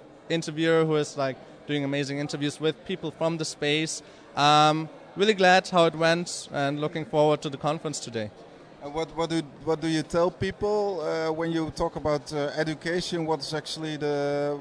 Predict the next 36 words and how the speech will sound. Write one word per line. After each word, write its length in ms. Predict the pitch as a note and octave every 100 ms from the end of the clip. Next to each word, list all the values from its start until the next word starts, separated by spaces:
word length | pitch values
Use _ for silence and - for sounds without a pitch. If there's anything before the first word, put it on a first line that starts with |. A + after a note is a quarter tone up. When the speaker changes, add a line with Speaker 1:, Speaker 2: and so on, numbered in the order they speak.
| C#3+
Speaker 2:
the 80 | D3
most 240 | D3 D3+
important 440 | D3 D3+ C#3+ C#3 C3
thing? 320 | E3 G#3+ A#3+
Speaker 1:
Mm-hmm. 380 | - B2+ C#3+ F#3 - -
So 440 | - F3+ F3 F3 -
I 160 | - F3
would 200 | A3+ A3+
say 500 | - G#3 G3+ G3 F#3 - - C#3
most 380 | D3+ D3 A3+ -
important 380 | A3+ G#3+ G3 F#3
thing, 280 | G3 F#3+
first 340 | F3+ - F#3+ F#3+
of 140 | F3
all, 180 | E3 D#3
is 160 | D3+ -
to 140 | D#3+
understand 480 | C#3 D3 - C#3+ B2+
the 80 | A2+
basics. 600 | A2+ A2 - F#2+ - -
Speaker 2:
Mm. 280 | D3+ D3+
Speaker 1:
What 180 | D3 F#3
is 160 | G3+ -
a 40 |
blockchain? 580 | C#3 C#3+ C#3+ - D#3 D3
What 200 | D#3+ D3+
benefits 480 | C#3+ C#3+ C#3 C#3+ -
does 200 | C#3 B2+
it 120 | B2
bring 240 | C3+ C#3+ C#3
to, 180 | C#3+ C3+ - -
to 100 | D3
the 140 | C3+
world, 340 | C#3 C#3+ C#3+ C#3
to 100 | D3+
humanity? 760 | C#3 D3 C#3 C#3 C3+ C#3+ C3+